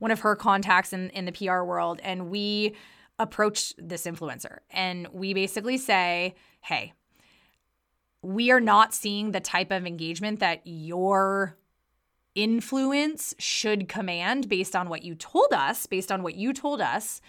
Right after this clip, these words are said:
These are your options. We can keep going and we can bill you, or we can stop the project and, and we'll go our separate ways."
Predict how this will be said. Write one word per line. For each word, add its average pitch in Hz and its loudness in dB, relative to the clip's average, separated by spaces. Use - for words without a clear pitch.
These 220 0
are 254 8
your 240 8
options. - 2
We 208 -4
can 196 -8
keep 285 0
going 262 8
and 202 2
we 196 0
can 202 -2
bill 339 4
you, 208 0
or 240 8
we 220 -2
can 196 -4
stop 202 4
the 208 -6
project 180 2
and, 165 -2
and 165 -6
we'll 180 -4
go 170 -4
our 160 0
separate 160 -6
ways." - 0